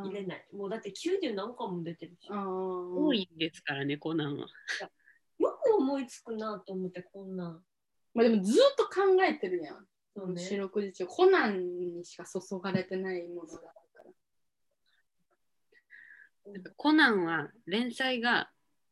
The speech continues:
Speaker 3: 連載してたらお休みの時があったりするじゃないですか。休んだりしたらネタ切れかって言われて話題になりますね。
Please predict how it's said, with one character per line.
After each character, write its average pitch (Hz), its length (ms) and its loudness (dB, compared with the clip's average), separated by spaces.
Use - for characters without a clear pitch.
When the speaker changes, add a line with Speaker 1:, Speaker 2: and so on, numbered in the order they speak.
Speaker 3:
連 214 200 2
載 277 220 4
し - 100 -6
て 262 100 -4
た 202 100 4
ら 156 220 6
お 170 80 2
休 233 240 -2
み 254 160 -4
の 233 280 -2
時 156 260 2
が 139 100 0
あ 139 40 -2
っ 151 80 -8
た - 100 -4
り 131 80 -6
す - 100 -8
る 151 120 -4
じ 139 60 -8
ゃ 135 60 -8
な 139 120 -8
い - 80 -8
で - 80 -10
す - 100 -16
か。 - 180 -16
休 180 580 0
ん - 20 2
だ 151 120 2
り 143 120 0
し - 80 -4
た 147 120 2
ら 139 120 0
ネ 147 160 0
タ 196 160 4
切 208 100 2
れ 214 140 2
か 226 180 6
っ - 140 0
て 139 100 4
言 143 140 2
わ 143 100 4
れ 139 100 0
て 139 140 -2
話 139 140 0
題 135 180 2
に 139 140 0
な 135 80 -2
り 139 80 -2
ま 143 160 -4
す - 120 -12
ね。 - 80 -6